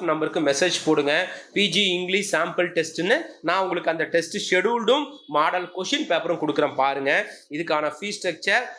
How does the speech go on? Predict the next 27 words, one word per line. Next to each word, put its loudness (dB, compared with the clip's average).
இந்த -2
பேட்ச் 0
ஒன்னு 2
எழுதிட்டு -2
இருக்காங்க 0
இல்லையா, 2
அவங்களுக்கான 0
ஸ்ட்ர-, -6
ஃபீஸ் -8
ஸ்ட்ரக்சர் -2
ஆறாயிரம் 0
ரூபாய். 2
இந்த 2
பேட்ச் 2
டூ -6
வரவங்களுக்கு 2
ஒரு 4
ஆயிரம் -2
ரூபாய் 2
டிஸ்கவுண்ட் 0
பண்ணி 2
ஐயாயிரம் 2
ரூபாய்க்கு 0
இந்த -8
டெஸ்ட் -10
பேட்ச் -2
கொடுக்குறோம். 0